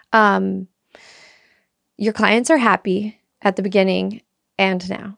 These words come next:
right? They don't know the difference between how good you were when, you know, you started and when you ended. I would say it's much more frightening at, uh,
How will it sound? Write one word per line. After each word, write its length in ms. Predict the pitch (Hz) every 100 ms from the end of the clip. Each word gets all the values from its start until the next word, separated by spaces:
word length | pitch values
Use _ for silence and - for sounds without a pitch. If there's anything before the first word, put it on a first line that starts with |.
| -
right? 260 | 190 196
They 120 | 185 190
don't 160 | 196
know 80 | 196
the 100 | 190
difference 340 | 185 180 180
between 720 | - 185 190 180 - 185 196 - _
how 280 | - 208 208
good 260 | 220 202
you 100 | 202
were 580 | 190 185 190 190 - - - _
when, 360 | 185 190 190 196
you 120 | 190
know, 160 | 190 -
you 160 | 180
started 480 | 180 - 175 170 175
and 260 | 175 190 196
when 200 | 185 185
you 60 | 180
ended. 420 | 190 214 190 190 - - - -
I 80 | 190
would 180 | 202 196
say 440 | 202 180 180 - - _ _
it's 180 | 185 202
much 300 | 190 - 220
more 220 | 180 185
frightening 720 | - 190 185 196 294 320 359 359 _ _ -
at, 180 | 247
uh, 60 | -